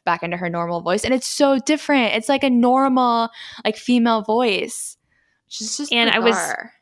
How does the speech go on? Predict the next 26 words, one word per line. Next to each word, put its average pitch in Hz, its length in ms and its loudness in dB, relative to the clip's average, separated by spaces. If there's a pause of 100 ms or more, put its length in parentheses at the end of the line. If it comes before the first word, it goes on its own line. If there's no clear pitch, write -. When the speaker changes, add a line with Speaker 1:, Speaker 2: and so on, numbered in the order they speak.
(520)
Speaker 2:
I 214 60 -2
would 220 100 0
also 220 260 -2
like 196 140 -4
to - 60 -12
say 185 180 -6
I 196 60 0
was 196 120 0
not 202 180 0
prepared 190 420 -4
to - 120 -8
do 254 100 -2 (120)
an 247 100 2
impression, 226 500 -2
so 240 120 -2
that 196 360 0
really 214 300 2
sucked. - 540 2
<laughs> - 60 2 (920)
Speaker 1:
Yeah. 170 640 -4 (160)
Speaker 2:
I 294 120 2
think - 180 -2
it 294 80 0
was 254 140 2
more 214 180 0
like, 196 300 -2